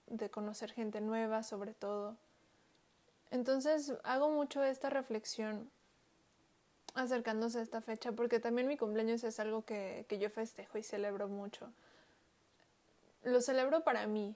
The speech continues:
no, no me refiero a que lo celebro en un, en un sentido literal de hacer una gran fiesta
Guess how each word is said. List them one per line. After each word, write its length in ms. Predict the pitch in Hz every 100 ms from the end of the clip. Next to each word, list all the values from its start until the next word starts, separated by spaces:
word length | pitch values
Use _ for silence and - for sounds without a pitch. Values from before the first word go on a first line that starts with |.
| -
no, 500 | - 233 240 240 240
no 120 | 240 247
me 120 | 269
refiero 320 | 240 240 233
a 20 |
que 120 | 233
lo 140 | 214 233
celebro 760 | 247 214 208 214 220 220 208 -
en 200 | 208 208
un, 280 | 208 202 -
en 140 | 220
un 140 | 220 226
sentido 460 | 240 226 220 226
literal 600 | 226 214 208 196 196 202 - - - - -
de 80 | 233
hacer 220 | 226 208
una 180 | 208 220
gran 280 | 214 208
fiesta 640 | 226 208 196 214 - -